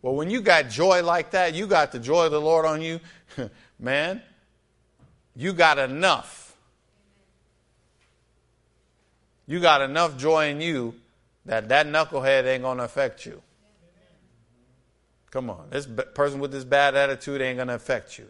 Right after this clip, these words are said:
Amen. This is what God is talking about. This is that fruit that's abounding. Now, uh, then he says, "You will, you will produce much fruit." He says, "For apart from me," what is this, man?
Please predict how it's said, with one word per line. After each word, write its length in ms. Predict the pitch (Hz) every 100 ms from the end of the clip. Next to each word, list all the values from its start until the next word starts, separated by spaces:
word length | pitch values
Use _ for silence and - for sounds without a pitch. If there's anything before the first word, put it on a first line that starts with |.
| 101
Amen. 380 | 117 123 127 127 - _ -
This 220 | 190 185
is 260 | 151 143 - _ -
what 200 | 127 117
God 240 | 139 131
is 100 | 120
talking 220 | 143 120
about. 180 | 113 107
This 160 | 143 156
is 100 | 135
that 220 | 123 113
fruit 340 | - 156 127 - _ _
that's 240 | 123 117
abounding. 460 | 110 117 123 110 85 _ - _
Now, 280 | 131 139 135
uh, 480 | 127 139 131 123 117
then 140 | 135 180
he 80 | 170
says, 520 | - 143 135 127 147
"You 140 | 143
will, 220 | 131 113 - - 135 -
you 180 | 127 147
will 220 | 139 127
produce 580 | - 110 120 139 131 120
much 300 | 120 139 -
fruit." 340 | - 160 156
He 80 | 131
says, 280 | - 139 113
"For 240 | 156 151
apart 480 | 120 - - 214 214
from 240 | - 139
me," 380 | 170 294 226 - _ _ _ _ _ _ _ _ _ _ _
what 200 | 127 -
is 80 | 202
this, 380 | 226 220 175 -
man? 420 | 175 220 240 233